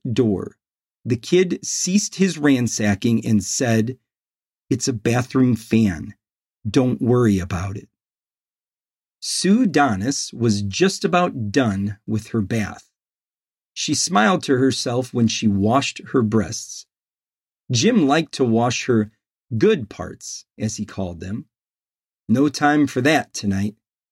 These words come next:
She pulled the plug on the bath water and stood in the tub. It had been twenty minutes or so since Jim yelled through the door, "Please, let's go!" Hopefully he was cleaning.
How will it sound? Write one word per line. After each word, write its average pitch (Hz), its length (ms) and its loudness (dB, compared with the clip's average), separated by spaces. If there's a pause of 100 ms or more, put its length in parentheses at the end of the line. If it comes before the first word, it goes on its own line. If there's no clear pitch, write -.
(380)
She - 200 -4
pulled 196 300 2
the 220 60 4
plug 160 340 2
on 127 140 4
the 110 60 2
bath 117 400 -4
water 98 420 -8 (280)
and 113 160 2
stood 143 440 0
in 120 140 2
the 110 80 2
tub. 104 400 -12 (640)
It 165 100 4
had 202 160 4
been 165 180 2
twenty 226 420 0
minutes 208 440 2
or 107 120 -4
so 110 340 -4
since 117 340 -4
Jim 135 420 2 (200)
yelled 135 460 0
through 147 220 0
the 131 120 0
door, 117 480 0 (340)
"Please, 233 880 2 (480)
let's 190 380 0
go!" 170 880 2 (1160)
Hopefully 196 420 2
he 151 140 -2
was 131 180 2
cleaning. 110 600 -2